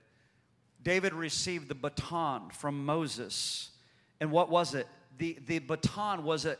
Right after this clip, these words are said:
a, it was an inheritance of continual burning of the presence within the tabernacle.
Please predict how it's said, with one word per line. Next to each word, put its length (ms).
a, 100
it 100
was 200
an 80
inheritance 840
of 140
continual 720
burning 680
of 120
the 80
presence 560
within 280
the 80
tabernacle. 720